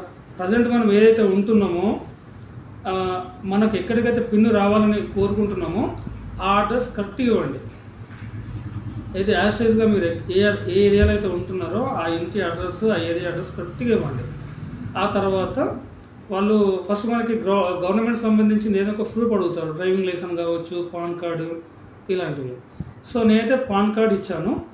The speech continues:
ఎందుకంటే మనకి బ్యాంకుకి లింక్ అయి ఉంటుంది కాబట్టి నేనైతే పాన్ కార్డు ఇచ్చాను. ఆ పాన్ కార్డు కూడా ఎలా ఉంటుందంటే వాళ్ళు ఫ్రంట్ సైడ్ ప్లస్ బ్యాక్ సైడ్ క్లియర్గా ఫోటో తీసి వాళ్ళకి అప్‌లోడ్ చేయాలన్నమాట మనం. So అది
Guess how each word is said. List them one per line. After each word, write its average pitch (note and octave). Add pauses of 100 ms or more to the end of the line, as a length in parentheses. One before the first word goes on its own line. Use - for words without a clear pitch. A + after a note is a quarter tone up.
(220)
ఎందుకంటే G#3
మనకి G#3
బ్యాంకుకి G3+
లింక్ G#3
అయి G#3+
ఉంటుంది G3+
కాబట్టి F3+
నేనైతే G3
పాన్ F3+
కార్డు F#3
ఇచ్చాను. E3+ (520)
ఆ F#3
పాన్ G3+
కార్డు A3
కూడా G#3+
ఎలా G#3
ఉంటుందంటే G3+
వాళ్ళు A3+ (460)
ఫ్రంట్ G3+
సైడ్ A#3+ (840)
ప్లస్ B3+ (480)
బ్యాక్ G#3+
సైడ్ G#3
క్లియర్గా B3+
ఫోటో G#3+ (140)
తీసి C4
వాళ్ళకి C4
అప్‌లోడ్ A3+
చేయాలన్నమాట E3
మనం. C#3 (680)
So A3
అది A3